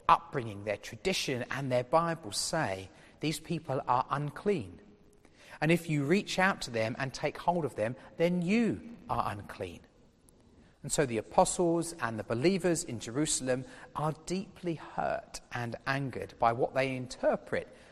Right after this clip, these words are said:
as Peter's rejection of the scriptures and of his tradition,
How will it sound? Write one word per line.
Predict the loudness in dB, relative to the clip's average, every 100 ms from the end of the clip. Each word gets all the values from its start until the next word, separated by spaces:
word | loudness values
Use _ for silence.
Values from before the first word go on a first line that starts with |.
| -2
as | 0 0 -4
Peter's | -4 -4 0 -2 -2
rejection | -6 -2 -2 -2 -4 -6 -6
of | -8
the | -8
scriptures | -8 -4 -6 -6 -6 -6 -8 -10
and | -8 -8 -4
of | -6 -4
his | -8 -8
tradition, | -12 -10 -10 -10 -12